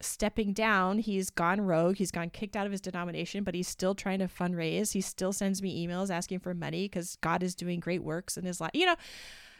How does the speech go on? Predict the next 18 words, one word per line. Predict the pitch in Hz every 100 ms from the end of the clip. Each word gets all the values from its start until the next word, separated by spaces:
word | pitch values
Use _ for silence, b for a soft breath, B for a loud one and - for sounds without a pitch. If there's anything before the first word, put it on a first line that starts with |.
| _ -
it's | - - - - -
all | 294 320 349 359 -
such | - - - - -
a | 440
crock | - - 277 -
of | 339
shit. | - - 508 - - -
Like, | 349 349 - B B B B -
I, | - -
it's | 392 -
so | - - - 349 392
hard | - 381 -
for | - 480 403
me | 302 233
to | - 440
be | - 349 466
like, | 359 349 - B B B B B B _ _ _
uh, | -